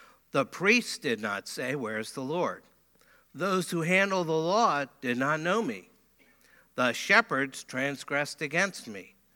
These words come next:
The prophets prophesied by Baal and went after things that do not profit."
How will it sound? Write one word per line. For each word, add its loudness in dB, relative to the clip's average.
The 4
prophets 2
prophesied 0
by 0
Baal 0
and -2
went 2
after 0
things -4
that -10
do -4
not -2
profit." 0